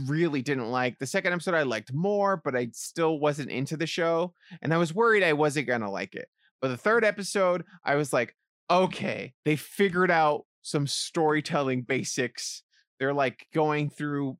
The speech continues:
a character's background. You can see the inspirations from Dungeons and Dragons and from their gameplay, but it doesn't feel as heavy-handed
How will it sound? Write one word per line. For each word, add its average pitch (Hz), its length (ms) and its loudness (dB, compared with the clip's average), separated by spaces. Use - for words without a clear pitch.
a 123 80 -4
character's 117 520 -4
background. 143 1040 -2
You 143 120 -6
can 175 220 -4
see 175 640 -6
the 139 160 -8
inspirations 165 880 -2
from 151 540 0
Dungeons 170 360 0
and 185 140 -2
Dragons 190 720 -2
and 151 260 0
from 156 460 0
their 175 180 0
gameplay, 175 840 -4
but 170 100 0
it 147 100 -4
doesn't 180 360 0
feel 165 360 0
as 127 300 0
heavy-handed 143 1120 -2